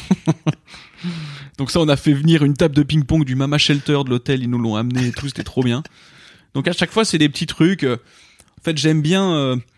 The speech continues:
j'aime bien, euh, aussi que le sou-, que le, que,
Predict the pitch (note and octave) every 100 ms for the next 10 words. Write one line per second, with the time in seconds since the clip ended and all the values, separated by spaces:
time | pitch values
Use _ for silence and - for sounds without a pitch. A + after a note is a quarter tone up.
0 | _ _ _ _ _ _ - - - -
1 | - - B2+ C3 C3 C3 D#3 E3+ D#3+ B2+
2 | B2 B2 - D#3 C3+ A#2+ - C3 F#2 A#2+
3 | B2+ B2 A#2 B2 A#2 A2 A2